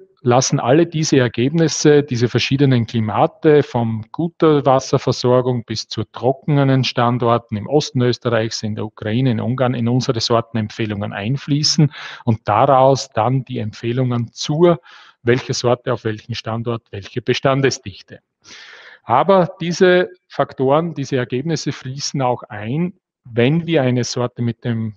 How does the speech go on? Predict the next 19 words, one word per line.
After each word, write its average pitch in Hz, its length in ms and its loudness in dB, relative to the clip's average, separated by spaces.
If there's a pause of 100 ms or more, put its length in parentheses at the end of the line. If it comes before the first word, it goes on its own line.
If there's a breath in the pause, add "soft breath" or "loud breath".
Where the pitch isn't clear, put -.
Prädikat 113 560 -6
Klimafit 131 580 -2
auszeichnen. 160 840 0 (400 loud breath)
Klimafit 165 500 2 (420)
zeichnet 127 540 0
die 117 220 -6
umweltstabilsten 160 1040 0
Sorten 139 400 2
aus 127 220 2
und 123 240 -6
Klimafit 147 520 -2
ist - 160 -8
für 123 140 -2
uns 139 160 -2
eine 131 180 0
Sorte, 139 480 2 (280 loud breath)
die 123 60 0
selbst - 540 0
unter 139 380 2